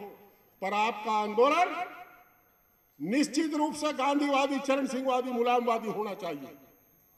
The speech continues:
अजीतवादी होना चाहिए। अगर आपने हिंसा की तो आंदोलन टूट जाएगा।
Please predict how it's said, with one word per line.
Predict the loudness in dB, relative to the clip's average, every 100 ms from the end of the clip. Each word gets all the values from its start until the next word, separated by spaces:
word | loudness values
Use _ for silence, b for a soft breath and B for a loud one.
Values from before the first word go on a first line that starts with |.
| _
अजीतवादी | -4 4 4 6 4 2 0
होना | -2 -2
चाहिए। | -2 -4 -10 -12 -20 -20 _ _ _ _ _ _
अगर | -2 0 2
आपने | 2 2 4
हिंसा | 4 4 2 -2
की | 0 2 2 2 -4 -10 -18 -20 -20 _ _
तो | -10
आंदोलन | -4 -4 -2 0 -2
टूट | -4 -6 -6
जाएगा। | -6 -8 -8